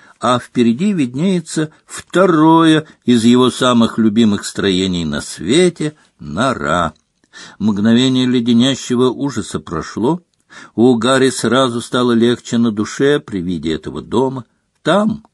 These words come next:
Рон и миссис Уизли. Гарри не знал человека, который готовил бы лучше, чем она.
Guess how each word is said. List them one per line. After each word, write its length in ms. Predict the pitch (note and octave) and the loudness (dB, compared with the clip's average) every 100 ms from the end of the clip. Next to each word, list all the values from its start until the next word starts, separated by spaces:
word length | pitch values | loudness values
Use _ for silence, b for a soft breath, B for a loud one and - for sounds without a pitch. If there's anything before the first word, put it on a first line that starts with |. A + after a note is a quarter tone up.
| - | -10
Рон 800 | F2 F#2+ B2 D#3+ E3+ E3+ E3+ - _ _ _ B B | -6 0 2 2 2 0 -4 -6 _ _ _ B B
и 140 | G#2 A#2 | 2 4
миссис 680 | A#2+ E3+ F3 - E2+ - - | 6 4 0 -4 -10 -10 -6
Уизли. 840 | A#2 A#2 G#2+ C#3+ C#3+ B2+ C3 C3 _ _ _ _ _ _ _ | 2 4 2 -2 -10 -10 -12 -12 _ _ _ _ _ _ _
Гарри 420 | D2 D2 C3+ C3 B2+ | -8 -2 2 2 2
не 160 | C3+ | 0
знал 340 | A#2 D3 G3 F3+ | -2 -2 -2 -2
человека, 640 | - E3 D#3+ E3 D#3 B2+ | -2 0 0 0 -2 -4
который 520 | - G2 G#2+ A2+ G#2 B B - | -4 0 2 2 2 B B -6
готовил 760 | F#2 A2+ - F#3 G3+ E3+ D#3+ | -2 -2 0 2 4 4 2
бы 120 | C3+ | 2
лучше, 640 | C3 A2+ A2 B2 A2+ - G#2 | 4 4 4 2 0 -4 -4
чем 300 | - F#2+ F2+ | -2 -2 0
она. 440 | F2 F2 F2+ | -2 -2 -4